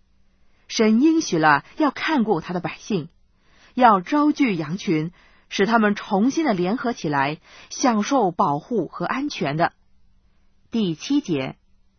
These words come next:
，“我必使瘸腿的为余剩之民，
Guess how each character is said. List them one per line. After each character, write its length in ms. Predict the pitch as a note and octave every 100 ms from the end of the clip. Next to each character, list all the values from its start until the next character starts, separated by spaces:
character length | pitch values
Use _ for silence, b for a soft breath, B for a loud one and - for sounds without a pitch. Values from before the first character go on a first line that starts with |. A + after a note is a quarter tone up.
| _ _ _ _ _ _
，“我 160 | A#3+ A#3+
必 200 | F4 C#4+
使 300 | - G3 E3+
瘸 340 | - G3 F3
腿 180 | A3 F#3
的 260 | D#3 D3 B B
为 200 | F#3+ F#3+
余 180 | F3 F#3
剩 240 | - D4
之 160 | F3+ B3+
民， 340 | G3+ D3 D3+